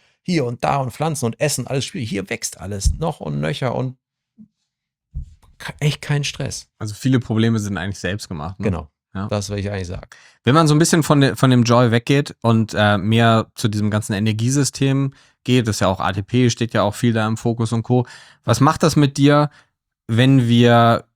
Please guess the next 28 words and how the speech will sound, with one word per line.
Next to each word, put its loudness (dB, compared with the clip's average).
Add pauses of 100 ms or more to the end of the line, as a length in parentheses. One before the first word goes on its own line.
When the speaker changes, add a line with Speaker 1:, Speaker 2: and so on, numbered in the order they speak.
(160)
Speaker 2:
über 4
dieses 4
Thema 2
Energie 2
sprechen, 0
wenn 2
wir 2
uns 0
so -2
Marketingbotschaften 0
anschauen, 0
„Ich -4
hab 0
das 0
Supplement, 0
das -4
erhöht 0
die -2
Energie, 0
wir 0
machen 4
wieder 2
das, 0
das -2
ist -4
für -2
mehr 2
Energie.“ 0